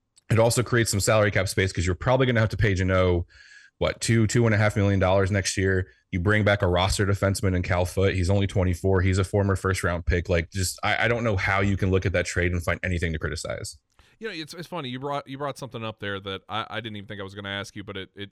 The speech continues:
Speaker 2: it spawned in my brain because you, you, Poile, you know, it, the biggest thing people wanted out of Poile was that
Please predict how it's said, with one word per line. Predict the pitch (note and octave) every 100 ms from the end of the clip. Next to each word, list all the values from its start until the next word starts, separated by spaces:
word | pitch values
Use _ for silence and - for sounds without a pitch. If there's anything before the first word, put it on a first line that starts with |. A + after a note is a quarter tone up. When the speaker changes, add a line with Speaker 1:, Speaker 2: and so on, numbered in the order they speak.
| _
Speaker 2:
it | G#2 G2+
spawned | - - A#2 A2 G#2
in | G2+
my | G2
brain | F#2+ G#2+ A2 G2
because | F#2 G#2+ F#2+ - _ _ _ _ -
you, | C#3+ -
you, | A2 -
Poile, | F3 F#3+ C3 F2+ - -
you | B2+
know, | B2+ A2+ - -
it, | B2+ _ _ _
the | - C#3+ D3
biggest | - F#3 G3 F3+ -
thing | - E3 D#3 C3+ A#2+
people | - E3 D#3 C#3+ A#2
wanted | B2 D#3 D3 B2
out | A#2
of | G#2+
Poile | D3+ E3+ C3 G#2 G2 F#2+
was | A#2 A#2+ A#2 G#2+
that | - A#2+ A2+ A2 -